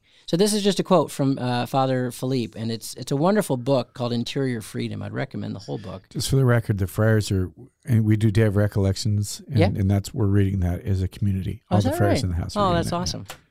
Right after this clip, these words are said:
Speaker 1: Jesus was surrounded by a sea of evil, hatred, violence, and lies. His heart was broken and pierced, and he suffered more than anyone has ever suffered. But the wrong done to him did not penetrate him, because his heart was full of trust in his Father,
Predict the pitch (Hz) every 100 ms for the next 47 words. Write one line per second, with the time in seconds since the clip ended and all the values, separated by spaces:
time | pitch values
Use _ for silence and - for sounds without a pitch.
0 | _ - _ - - _ - 147 254 240
1 | - 185 - 156 143 156 151 123 120 110
2 | - 151 135 117 147 156 156 143 123 139
3 | - 120 113 120 123 120 104 98 101 107
4 | 127 - - _ _ - 131 156 165 135
5 | 117 127 139 135 113 - 151 151 - 120
6 | 117 - 180 185 185 139 135 127 127 147
7 | 170 170 165 143 135 - 165 226 - 107
8 | 104 - - _ _ _ _ - 143 151
9 | 143 165 214 226 160 160 160 131 127 123
10 | 123 123 - - 165 165 - 87 90 -
11 | - _ _ _ - 127 135 117 - 135
12 | - 117 - 127 120 - 117 110 - 101
13 | 95 - 107 110 71 -